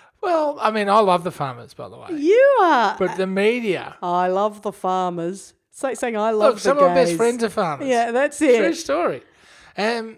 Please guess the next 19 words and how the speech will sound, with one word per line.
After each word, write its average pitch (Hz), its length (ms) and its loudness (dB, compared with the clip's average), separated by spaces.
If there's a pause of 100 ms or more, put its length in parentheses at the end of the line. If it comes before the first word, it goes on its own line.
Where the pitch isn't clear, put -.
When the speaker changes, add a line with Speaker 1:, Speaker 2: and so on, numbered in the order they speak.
(120)
Speaker 1:
but 240 200 -4 (760)
they 240 320 -6
Speaker 2:
Do 285 80 0
you 359 200 2
know 285 200 2
farmers? 247 640 -4
Speaker 1:
<clears throat> 165 40 -10 (380)
Uh, 220 520 -4
yeah, 294 100 -4
yeah, 269 260 -8 (240)
yeah. 190 140 -16 (320)
Speaker 2:
You 185 220 -8
do 202 400 -8
Speaker 1:
I 427 140 2
Speaker 2:
know? 349 220 0
Speaker 1:
do. 339 280 4
I 269 80 8
know 277 140 0
s-, 254 140 -4